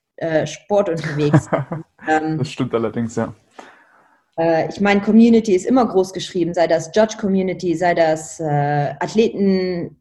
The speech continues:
Speaker 1: oder allgemein halt die CrossFit-Community. Deshalb, ähm,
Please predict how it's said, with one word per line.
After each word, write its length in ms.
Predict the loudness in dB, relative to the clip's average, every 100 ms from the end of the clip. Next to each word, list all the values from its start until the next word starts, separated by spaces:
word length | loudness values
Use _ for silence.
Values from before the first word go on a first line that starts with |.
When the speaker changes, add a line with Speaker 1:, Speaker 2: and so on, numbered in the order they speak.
| -4
Speaker 1:
oder 340 | 0 0 2
allgemein 640 | 2 2 2 2 2 2 2
halt 300 | 2 0 -2
die 80 |
CrossFit-Community. 920 | -6 -8 -8 -12 -6 -4 -4 -6 -8 -8
Deshalb, 400 | -4 -4 -4 -6
ähm, 540 | -4 0 2 0 -2